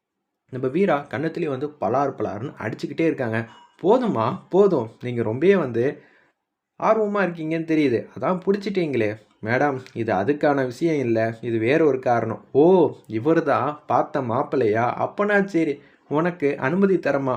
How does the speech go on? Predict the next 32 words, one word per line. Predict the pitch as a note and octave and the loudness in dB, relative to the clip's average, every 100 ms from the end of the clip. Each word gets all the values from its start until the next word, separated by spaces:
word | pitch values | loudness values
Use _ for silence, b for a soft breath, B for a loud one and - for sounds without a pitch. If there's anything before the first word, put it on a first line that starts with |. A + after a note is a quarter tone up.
| - | -2
இன்னும் | C#3+ G3+ F3+ | -2 0 0
ரெண்டு | C#3+ C3+ | 0 0
அடி | D3 | 0
சேர்த்து | E3 D#3+ F3 E3+ | -2 -4 -4 -4
வேணான்னு | C3+ D3 D3 | -2 -2 -2
அடின்னு," | A#2+ C#3 D3+ | -2 -2 -4
சொன்னோன்னே, | - A2 A2+ B2+ B B | -6 -6 -6 -8 B B
அந்த | G#3 G#3+ | 0 2
இடத்துல | F3 E3+ D#3 | 2 0 -2
கன்னத்திலே | C#3 D#3+ D3+ D#3 | -2 -2 -2 -2
பலார் | - C3+ D3 - | 0 0 0 -2
பலார்னு | A#2 G#2 A2+ E3 | 0 0 -2 -4
அடிக்கிறாங்க. | D3 D3+ B2+ A#2 A2 | -4 -2 -2 -2 -4
முத்துப்பாண்டி | A2+ A2+ F3 F3+ E3 | -8 -8 -6 -4 -2
அவங்க | E3+ C#3 | -2 -2
முன்னாடி | B2 C#3+ D3 | -4 -2 -2
வந்து | C3+ C3+ | -2 -4
நிக்கிறாங்க. | A#2 C3+ A2 G2+ | -4 -4 -2 -4
"என்னடா | G#2+ B2 C#3+ G#2+ A2+ | -6 -4 -2 -2 -2
தப்பிச்சு | - A2+ - | -4 -4 -4
போயிடலான்னு | D#3 B2 A2+ A2+ | -2 0 0 -2
பார்க்குறியா? | A2 A2 A2 A2 A#2 B B | -6 -4 0 0 -2 B B
தப்பிச்சு | - F#3+ F#3+ G3+ | -4 -4 -4 -4
போனா | C3+ B2 - | -2 -2 -4
எங்கடா | A#2+ B2+ F#3+ F3 | -4 0 0 0
போவ?" | C#3+ B2 | 0 0
அப்படின்னு | A#2 B2 D3+ C#3+ | -2 -4 -6 -2
சொல்லி | A2+ D3 B B B B | -2 -2 B B B B
அவங்க | F#3+ G3 F#3 | 0 2 2
கையை | F3+ F3+ | 2 0
வந்து | C#3 D#3 | 0 -2
கட்டிடுறாங்க. | C3+ D#3 C#3 A2 F#2 | -2 -2 0 -2 -4